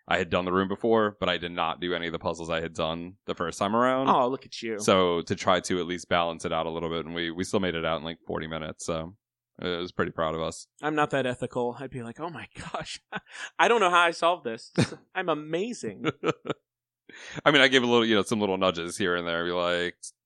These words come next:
Speaker 1: "Maybe you should look under your feet." <laughs> Like, just, yeah, yeah, right there.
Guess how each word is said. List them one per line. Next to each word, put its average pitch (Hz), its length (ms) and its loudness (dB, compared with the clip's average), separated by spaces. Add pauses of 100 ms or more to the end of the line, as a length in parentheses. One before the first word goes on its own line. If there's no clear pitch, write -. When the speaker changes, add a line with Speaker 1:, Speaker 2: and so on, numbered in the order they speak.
(340)
Speaker 1:
"Maybe 90 300 0
you 95 160 2
should 107 180 -4
look 107 280 -2
under 107 220 -2
your 131 220 2
feet." 127 480 0
<laughs> - 0 -
Like, 98 140 -2 (640)
just, - 160 -16 (160)
yeah, 117 180 -2
yeah, 117 220 0
right 113 260 -2
there. 101 300 0